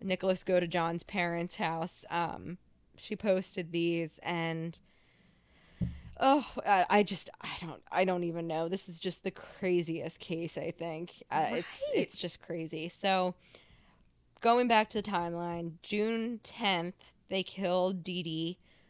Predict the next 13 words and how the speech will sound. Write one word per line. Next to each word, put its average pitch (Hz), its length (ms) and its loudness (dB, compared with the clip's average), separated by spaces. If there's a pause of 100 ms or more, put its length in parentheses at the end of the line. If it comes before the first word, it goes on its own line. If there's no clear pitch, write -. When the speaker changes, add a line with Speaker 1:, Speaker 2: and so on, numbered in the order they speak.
(160)
Speaker 1:
June 214 340 0
fifteenth, - 840 -4 (100)
they 156 140 -4
were 165 260 -4
arrested. - 540 -12 (180)
Speaker 2:
Hey, 285 760 2
that's 220 240 2
the 175 40 -2 (120)
Speaker 1:
Yep. 208 120 8
Speaker 2:
anniversary 190 460 4
of 185 80 -2
today. 180 440 2
Speaker 1:
Yep, 220 220 2